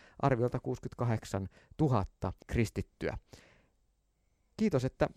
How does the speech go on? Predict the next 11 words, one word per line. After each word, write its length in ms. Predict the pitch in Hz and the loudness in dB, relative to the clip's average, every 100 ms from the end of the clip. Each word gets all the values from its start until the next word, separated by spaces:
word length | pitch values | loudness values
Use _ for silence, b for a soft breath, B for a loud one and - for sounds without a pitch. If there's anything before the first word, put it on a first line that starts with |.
| - | -12
oot 220 | - 147 - - | -2 -2 -2 -2
ollut 300 | 165 131 110 - | -2 0 -4 -4
mukana 440 | 160 226 180 151 139 - - | -2 4 6 6 2 -2 0
tässä 380 | 151 - 139 131 | 0 2 0 4
vuoden 300 | 160 151 156 | 6 6 6
ensimmäisessä 520 | 160 131 127 - - | 2 2 0 0 2
Open 360 | 147 135 117 110 | 2 2 0 2
Doors-ohjelmassa, 1040 | 110 107 - 196 165 135 117 113 - 113 | 0 0 2 4 4 4 2 0 0 -2
ja 60 | - | -2
sydämellinen 460 | - 123 104 101 107 | -2 0 0 -2 -2
kiitos 420 | 127 113 104 - | -2 -2 -4 -10